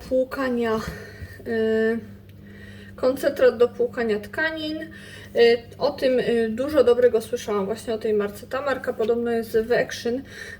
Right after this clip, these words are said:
natomiast jak ja byłam, to jej nie było, bo chciałam właśnie wziąć wtedy, jak byłam w Action, chciałam wziąć właśnie te płyny do płukania, natomiast ich nie było. No i teraz akurat się jakoś tak skusiłam, bo właśnie w D M były.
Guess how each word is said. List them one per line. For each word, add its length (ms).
natomiast 460
jak 180
ja 160
byłam, 360
to 220
jej 300
nie 200
było, 440
bo 200
chciałam 340
właśnie 300
wziąć 300
wtedy, 580
jak 160
byłam 240
w 60
Action, 320
chciałam 320
wziąć 280
właśnie 300
te 140
płyny 680
do 100
płukania, 460
natomiast 480
ich 120
nie 140
było. 300
No 140
i 100
teraz 360
akurat 360
się 160
jakoś 260
tak 180
skusiłam, 480
bo 80
właśnie 320
w 80
D 140
M 160
były. 360